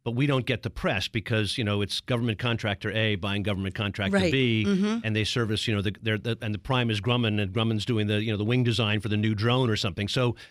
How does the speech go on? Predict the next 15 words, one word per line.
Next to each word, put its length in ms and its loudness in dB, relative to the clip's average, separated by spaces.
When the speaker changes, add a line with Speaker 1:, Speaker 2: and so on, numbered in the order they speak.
Speaker 1:
this 180 -2
is 80 -2
not 220 0
sexy 320 0
stuff 260 -2
like 140 -4
an 80 -4
app. 380 -4
But 100 -6
in 60 -4
fact, 300 -2
it's 100 -8
a 60 -4
very 300 0
robust 580 -2